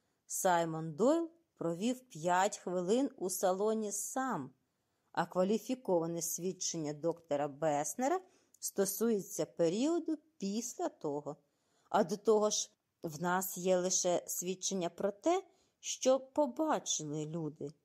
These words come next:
І хоча здавалися вони ідеальними, вони більше не були достовірними. Що насправді бачили? Ось у чому питання. Мадемуазель Робсон бачила, як мадемуазель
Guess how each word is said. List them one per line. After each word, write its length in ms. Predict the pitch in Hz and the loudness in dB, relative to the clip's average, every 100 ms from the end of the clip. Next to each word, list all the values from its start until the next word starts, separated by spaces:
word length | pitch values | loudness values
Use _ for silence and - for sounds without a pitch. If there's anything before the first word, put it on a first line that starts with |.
| _ _ - | _ _ -12
І 80 | - | -8
хоча 340 | - 170 196 | -4 0 0
здавалися 720 | 160 220 220 185 165 - 170 | 2 4 4 4 2 0 -2
вони 240 | 160 165 | 0 -2
ідеальними, 760 | 156 143 156 208 311 247 165 156 - _ _ - | -2 -2 0 2 2 0 -2 -6 -12 _ _ -8
вони 260 | 180 185 | -4 -4
більше 540 | 170 143 180 220 - 294 | -4 -6 -6 -4 -2 -2
не 160 | 262 | 0
були 380 | 196 151 151 170 | -2 -4 -8 -8
достовірними. 1040 | 165 156 165 - 170 160 185 151 147 143 151 _ _ _ _ _ | -6 -6 -8 -8 -8 -4 -4 -4 -8 -10 -14 _ _ _ _ _
Що 220 | - 415 | -2 2
насправді 580 | 349 240 - 190 180 147 | 4 2 2 2 2 0
бачили? 680 | 170 185 160 - - 151 156 _ _ | 0 2 2 -2 -10 -12 -14 _ _
Ось 340 | - 349 - - _ | 4 4 2 -6 _
у 20 | |
чому 300 | - 156 156 | -2 -2 -2
питання. 600 | 151 165 165 156 151 156 - _ _ _ _ _ _ _ _ _ _ _ _ _ - | -6 -8 -8 -8 -10 -16 -18 _ _ _ _ _ _ _ _ _ _ _ _ _ -4
Мадемуазель 560 | 190 233 277 330 330 | 0 4 4 4 4
Робсон 460 | 415 440 - 165 151 _ _ - | 4 2 -2 -6 -6 _ _ 2
бачила, 380 | 247 - 190 | 2 4 2
як 140 | 165 170 | 0 2
мадемуазель 720 | 180 170 156 180 175 180 214 | 0 -2 -2 -4 -2 0 0